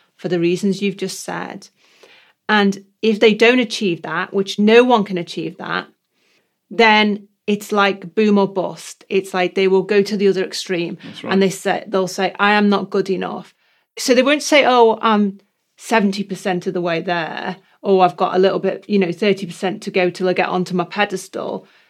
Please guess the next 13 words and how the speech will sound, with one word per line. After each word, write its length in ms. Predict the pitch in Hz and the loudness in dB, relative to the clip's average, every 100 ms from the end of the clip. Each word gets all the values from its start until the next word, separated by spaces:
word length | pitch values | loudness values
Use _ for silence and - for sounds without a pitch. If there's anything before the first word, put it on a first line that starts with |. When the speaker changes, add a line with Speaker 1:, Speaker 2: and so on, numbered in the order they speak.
| _ _ | _ _
Speaker 1:
It's 220 | 233 226 240 | 0 0 -2
all 720 | 240 240 247 240 247 240 220 - | 2 2 4 4 4 4 2 -2
or 320 | 220 208 208 | 0 2 4
nothing. 580 | 202 208 202 - - 202 | 2 0 -2 -8 -8 -12
So 460 | - 240 214 208 208 - _ _ _ - | -4 2 4 4 0 -6 _ _ _ -2
it's, 420 | 240 233 - - - | 0 0 -4 -16 -4
we're 300 | 208 240 233 | 6 10 8
setting 560 | 233 - 247 226 262 | 6 -4 -4 -2 -2
ourselves 680 | 220 214 - 214 196 190 - _ | -2 -4 -2 0 0 -4 -14 _
up 200 | 196 - | -8 -8
for 140 | - 208 | -10 -12
complete 460 | - 196 202 196 - | -10 -6 -4 -4 -4
failure 680 | 240 247 240 196 - - | 0 2 2 -2 -6 -14